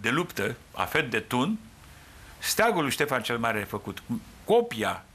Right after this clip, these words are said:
preluată fidelă a sabei lui Ștefan de la Stambul, a făcut acel periplu în întreaga Moldovă și în locurile valahe,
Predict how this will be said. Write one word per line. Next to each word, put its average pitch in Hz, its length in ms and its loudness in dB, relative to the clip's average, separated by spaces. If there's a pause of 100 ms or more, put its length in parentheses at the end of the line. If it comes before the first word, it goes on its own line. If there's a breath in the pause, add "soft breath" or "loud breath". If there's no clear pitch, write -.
(200)
preluată 123 460 2
fidelă 113 400 0
a 107 180 0
sabei 180 360 2
lui 104 120 -6
Ștefan 104 380 -2
de 110 60 -4
la 101 120 -2
Stambul, 240 540 -4 (480 loud breath)
a 127 100 0
făcut 123 220 -2
acel 143 280 0
periplu 120 1080 0
în 107 120 0
întreaga 123 480 0
Moldovă 110 880 2 (460 loud breath)
și - 340 4
în 123 300 2
locurile 117 680 2 (720)
valahe, 104 800 0